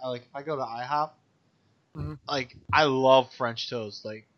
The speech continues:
Speaker 1: phenomenally love it. But I'll never get it at, like,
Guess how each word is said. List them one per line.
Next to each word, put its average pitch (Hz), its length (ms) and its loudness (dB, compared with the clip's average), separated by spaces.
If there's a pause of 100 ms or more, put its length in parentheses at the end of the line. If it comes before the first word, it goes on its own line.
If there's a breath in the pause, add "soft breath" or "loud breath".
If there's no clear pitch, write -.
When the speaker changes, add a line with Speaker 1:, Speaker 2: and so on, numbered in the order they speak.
(420)
Speaker 1:
phenomenally 127 600 -4
love 117 240 -2
it. 104 180 -12 (720)
But - 140 -2
I'll 156 120 2
never 185 320 2
get 156 300 -2
it 110 180 -12 (140)
at, 147 240 -4
like, 104 180 -4